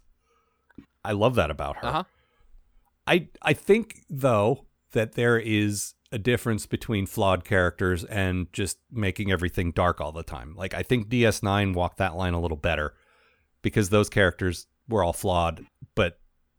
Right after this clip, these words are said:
Speaker 1: Starfleet in general was still sort of hopeful and optimistic, and this show, I feel like they're losing that a little bit.
Speaker 2: Well,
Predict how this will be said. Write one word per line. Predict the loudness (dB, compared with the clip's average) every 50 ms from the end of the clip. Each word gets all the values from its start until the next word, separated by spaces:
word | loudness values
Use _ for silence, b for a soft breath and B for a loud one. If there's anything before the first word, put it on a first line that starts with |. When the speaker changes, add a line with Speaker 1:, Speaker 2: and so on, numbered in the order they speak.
| _ -12 -10
Speaker 1:
Starfleet | -6 -2 0 0 0 0 0 0 2 2
in | 0 0
general | 0 0 2 2 2 0 0
was | -2 -4
still | -4 -4 -4
sort | -4 -4 -4 -6
of | -6 -6
hopeful | -6 -6 -6 -6 -6 -4 -2 0 0 0 0
and | -2 -2
optimistic, | -4 -4 -4 -6 -4 -4 -4 -4 -2 -4 -4 -4 -6 -10
and | -8 -6 -4 -4 -4 -6 -8 b b b b b b b b b b
this | -4 -2
show, | -2 0 0 2 2
I | 0
feel | 0 0
like | -2 -2 0
they're | -2 -4 -2
losing | -2 -2 -2 -2 -2 -2
that | -2 -4
a | -4
little | -4 -4 -4 -4
bit. | -4 -4 -6 -6 -10 -16 _ _ _ -14
Speaker 2:
Well, | -14